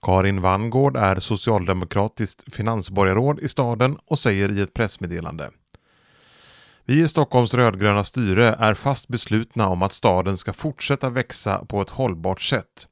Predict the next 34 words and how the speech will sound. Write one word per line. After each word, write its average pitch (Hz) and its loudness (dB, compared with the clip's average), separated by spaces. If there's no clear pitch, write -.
Och - -8
för 95 -4
att 101 0
nå 131 4
dit 147 0
måste 95 -2
de 92 -2
stora 113 0
utsläppen 117 -2
från 110 -2
bygg- 107 -2
och 110 2
anläggningssektorn 95 -2
minska. 123 -2
I - -6
den 87 -4
här 87 0
avsiktsförklaringen 107 0
gör 92 -2
vi 92 -4
det 98 -4
tydligt 127 0
för 123 -2
branschen 107 0
att 127 0
vi 143 4
vill 139 0
se 117 2
fler 127 2
elektrifierade 107 0
arbetsmaskiner 101 -2
i 107 -2
våra 90 0
stadsutvecklingsprojekt. - -6